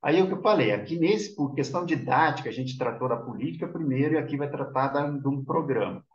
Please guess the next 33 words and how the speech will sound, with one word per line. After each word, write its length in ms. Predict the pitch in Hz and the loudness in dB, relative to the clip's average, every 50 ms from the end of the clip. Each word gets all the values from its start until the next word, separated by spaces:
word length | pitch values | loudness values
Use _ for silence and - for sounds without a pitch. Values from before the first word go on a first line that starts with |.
| _ _ | _ _
É 160 | - 123 143 | 0 2 2
possível, 760 | - 139 - 165 - - - - 123 123 127 127 143 143 127 - | 2 0 -6 -8 -10 -10 -10 -8 -6 -6 -4 -4 -4 -6 -6 -8
como 280 | - 123 120 120 120 113 | -8 -6 -6 -6 -6 -6
naquele 340 | 110 98 101 110 107 107 107 | -8 -8 -8 -8 -6 -6 -6
exemplo 400 | 98 101 107 104 107 107 107 - | -6 -6 -8 -8 -8 -10 -10 -8
do 260 | 107 107 107 104 104 | -8 -6 -4 -2 -2
M 160 | 107 107 104 | -4 -4 -4
P 100 | - 127 | -4 0
F, 440 | 127 117 113 117 120 123 123 - - _ _ _ _ _ _ _ _ - | 0 2 2 2 0 -2 -6 -14 -18 _ _ _ _ _ _ _ _ -4
no 220 | 131 131 135 131 | 2 4 4 4
mesmo 480 | 131 127 127 131 147 175 180 - 185 185 | 6 4 4 6 4 4 2 0 -2 -4
instrumento 720 | 170 - - - 160 139 120 110 113 120 131 135 131 139 | -6 -6 -6 -4 -2 -2 -2 -2 -2 -2 -2 -2 -4 -4
você 680 | 131 127 127 127 127 127 127 123 123 120 110 123 123 - _ _ _ _ _ _ | -6 -4 -6 -6 -6 -6 -4 -4 -4 -6 -8 -12 -14 -18 _ _ _ _ _ _
tratar 360 | - 120 117 113 - - 107 98 | -4 -4 -4 -4 -4 -6 -6 -2
da 120 | 104 110 | -2 -4
política 580 | 110 - 127 117 107 104 107 120 120 - - 120 | -4 -6 -10 -12 -10 -10 -10 -12 -12 -12 -12 -12
e 120 | 127 - | -12 -12
do 100 | 135 - | -14 -14
programa. 400 | - 139 131 127 131 - - 135 - - - _ _ _ _ _ _ _ _ _ _ _ _ _ _ _ | -10 -8 -8 -8 -8 -10 -14 -16 -18 -20 -20 _ _ _ _ _ _ _ _ _ _ _ _ _ _ _
É, 220 | 98 101 101 98 98 101 | -12 -10 -10 -10 -10 -2
pode 220 | 101 131 139 139 139 | 0 0 0 0 -2
passar, 320 | 160 156 147 - 117 113 | -6 -6 -6 -4 -6 -6
Leonardo. 460 | 104 98 107 123 127 123 127 127 127 - - _ _ - _ _ _ _ _ _ _ _ _ _ _ _ _ _ _ _ _ _ _ _ _ _ _ _ _ _ _ _ _ _ _ _ _ _ _ | -6 -6 -4 -4 -4 -4 -6 -8 -14 -18 -20 _ _ -20 _ _ _ _ _ _ _ _ _ _ _ _ _ _ _ _ _ _ _ _ _ _ _ _ _ _ _ _ _ _ _ _ _ _ _
Bom, 280 | - 151 139 120 123 139 | 4 4 6 4 4 4
também 320 | 156 156 151 147 160 180 | 4 4 6 6 6 6
é 40 | 202 | 6
o 80 | 202 185 | 6 6
mesmo, 440 | 151 180 240 226 196 190 196 185 139 | 6 8 8 8 6 4 4 2 2
basicamente 800 | 147 170 220 233 233 - - - 156 139 147 170 190 185 190 190 | 4 4 4 2 -2 -6 -8 -4 -2 -2 0 -2 -2 -4 -4 -4
é 20 | |
o 100 | 190 160 | -2 0
mesmo 480 | 139 143 160 185 190 185 190 190 190 170 | 0 0 0 0 -2 -4 -4 -4 -4 -4
roteiro. 760 | 165 175 170 170 - - 147 135 131 131 127 - - 92 | -4 -6 -6 -6 -8 -6 -4 -4 -2 -2 -6 -8 -10 -14